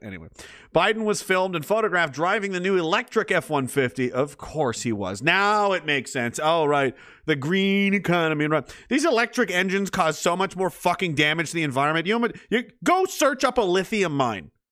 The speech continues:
You know what electric batteries made out of? Computer chips and, you know,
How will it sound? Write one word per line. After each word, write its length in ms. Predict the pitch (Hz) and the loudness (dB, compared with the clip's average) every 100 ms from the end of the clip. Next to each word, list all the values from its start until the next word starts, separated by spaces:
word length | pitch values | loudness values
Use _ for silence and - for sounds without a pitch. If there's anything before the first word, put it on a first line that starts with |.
| _ _ _ _ _ _ - | _ _ _ _ _ _ -2
You 80 | 214 | 2
know 80 | 302 | 2
what 100 | 320 | 2
electric 440 | 220 226 262 160 | 2 0 -2 0
batteries 420 | 170 180 208 190 | 0 2 0 0
made 200 | 202 202 | 0 2
out 100 | 214 | 2
of? 80 | 214 | 0
Computer 400 | 220 185 185 190 | -2 0 0 0
chips 320 | - 196 - | 0 0 0
and, 160 | 185 175 180 | -4 -4 -2
you 80 | 196 | 0
know, 300 | 202 214 | 0 -2